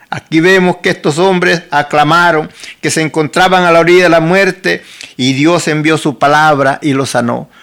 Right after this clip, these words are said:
Porque, ¿cómo envió la palabra? Él solamente dice que sea hecho y fue hecho. Recuerda el poder que hay en Él cuando dijo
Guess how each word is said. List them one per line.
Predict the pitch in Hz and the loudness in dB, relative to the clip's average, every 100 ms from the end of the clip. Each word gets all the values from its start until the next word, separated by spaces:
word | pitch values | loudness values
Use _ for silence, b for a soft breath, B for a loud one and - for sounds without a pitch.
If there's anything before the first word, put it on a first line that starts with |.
| b | b
Porque, | - 151 - 180 196 202 - | -2 -2 0 0 2 0 -4
¿cómo | - 196 202 202 | 0 2 4 2
envió | 185 202 | 2 2
la | 196 180 | 2 2
palabra? | 185 196 202 | 2 4 4
Él | 202 | 2
solamente | 208 196 185 202 190 185 | 2 2 2 2 0 0
dice | 180 202 208 196 B B | 2 2 0 0 B B
que | 160 | -4
sea | 147 180 165 | 0 2 4
hecho | 196 190 - 175 165 - | 4 2 0 -2 -2 -4
y | 135 | -4
fue | 165 165 | 0 2
hecho. | 180 - 151 151 B B - | 0 -2 -4 -6 B B -4
Recuerda | 156 - 208 202 | -4 0 0 2
el | 202 190 | 0 0
poder | 180 190 190 - | 0 0 0 0
que | 196 | 2
hay | 190 | 4
en | 185 | 4
Él | 220 214 | 2 0
cuando | - 180 170 165 | 2 0 2 2
dijo | 202 202 202 | 2 2 0